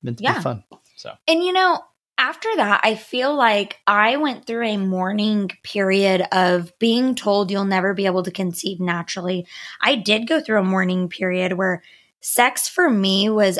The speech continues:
Speaker 2: a reminder of, like, this, this will never get me pregnant. I'll never, like, and that, that was a sad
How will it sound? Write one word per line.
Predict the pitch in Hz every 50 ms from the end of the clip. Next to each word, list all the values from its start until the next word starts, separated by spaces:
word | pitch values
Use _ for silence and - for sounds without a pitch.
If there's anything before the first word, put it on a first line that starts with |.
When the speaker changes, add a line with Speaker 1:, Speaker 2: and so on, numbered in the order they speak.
| - -
Speaker 2:
a | 190 190
reminder | 170 180 190 185 180 175 175 175 180 180 180 190 196 208 220 226 233
of, | 233 214 196
like, | 208 190 190 180 - - _ _ _ _ _ _ _ _ _ _ _ _ _ _ _ _ _
this, | - 180 214 208 - - - _ _ _ _ _ _ _
this | - 196 202 202 -
will | 214 208
never | 190 185 175 185 180
get | 190 -
me | 196 208
pregnant. | 214 254 269 262 202 190 202 -
I'll | - 185 185
never, | 185 185 180 180 185 190 190 208 -
like, | 214 214 202 - - - - - - - - _ _ _ _ _ _ _ _ -
and | 285 277 277
that, | 302 339 359 - -
that | - 320 339
was | 370 359 339
a | 285
sad | - - - - 226 202 196 196 202 208 196 180